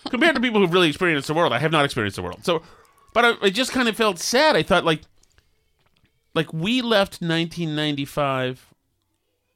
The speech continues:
Speaker 2: all those years ago, and she never did. She was, like, just stuck there. And I felt just, like, sad. And I, pro-, she, as far as I know, she's got the most fulfilling life in the world, et cetera. And then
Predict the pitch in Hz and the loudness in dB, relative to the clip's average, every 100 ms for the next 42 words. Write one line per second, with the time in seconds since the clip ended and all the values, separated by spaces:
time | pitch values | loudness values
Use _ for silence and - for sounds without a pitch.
0 | _ _ 156 165 160 151 135 160 202 135 | _ _ 0 0 0 -2 -2 -4 -4 -6
1 | 113 104 107 - 127 123 - 175 180 175 | -6 -6 -8 -10 -10 -10 -10 -8 -8 -8
2 | 165 _ 139 165 175 156 127 170 214 151 | -12 _ -10 -6 -6 -8 -6 -4 -4 -6
3 | - - - - 160 160 151 151 147 - | -12 -20 -20 -12 -6 -6 -2 -2 -4 -16
4 | _ _ _ _ _ - 170 - 226 - | _ _ _ _ _ -8 -6 0 0 0
5 | 277 147 107 113 _ _ _ _ - 180 | 0 2 0 -4 _ _ _ _ -2 2
6 | 170 - 311 285 - 196 - 165 156 - | 2 4 2 2 -4 -6 -2 -2 -2 -4
7 | 196 262 254 113 - _ _ _ _ _ | -2 0 0 -2 -6 _ _ _ _ _
8 | _ _ _ _ _ _ 185 226 226 277 | _ _ _ _ _ _ -2 -2 -2 -4
9 | - - 269 226 _ 190 180 269 233 214 | -6 -6 -6 -10 _ -6 -2 0 0 -2
10 | 226 - 208 208 196 185 180 165 180 180 | -4 -6 -6 -6 -4 -4 -6 -6 -4 -4
11 | 175 165 151 139 160 175 165 160 175 156 | -6 -6 -6 0 0 0 -6 -6 -4 -2
12 | 160 156 147 | -2 -4 -10